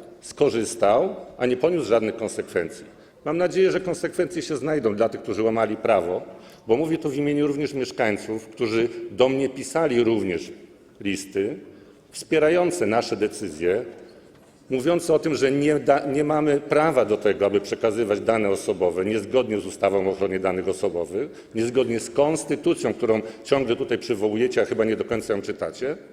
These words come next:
Ale mieliśmy również takie głosy, żeby było ku prawdzie, które mówiły, że to my, jako samorządowcy, łamiemy prawo i nie pozwalamy przeprowadzić wyborów prezydenckich. Nie, szanowni państwo. Osiemdziesiąt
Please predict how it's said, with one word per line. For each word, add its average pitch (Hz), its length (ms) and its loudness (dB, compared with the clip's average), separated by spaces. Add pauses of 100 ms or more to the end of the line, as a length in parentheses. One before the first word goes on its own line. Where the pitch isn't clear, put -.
(460)
Ale 185 200 4
mieliśmy 226 320 0
również 202 260 0
takie 160 300 0
głosy, 147 360 0
żeby 131 200 2
było 123 120 -2
ku - 140 -4
prawdzie, 95 500 2 (260)
które 170 160 0
mówiły, 151 280 0
że 127 120 0
to 147 120 -4
my, 151 280 2 (280)
jako 113 200 -2
samorządowcy, 123 760 0
łamiemy 107 340 2
prawo 131 400 0 (220)
i 135 60 -6
nie 165 100 -2
pozwalamy 120 500 2
przeprowadzić 110 580 0
wyborów 95 520 0 (300)
prezydenckich. 90 640 -4 (300)
Nie, 120 300 0 (120)
szanowni 90 340 -6
państwo. 82 480 -10 (600)
Osiemdziesiąt 120 1000 -2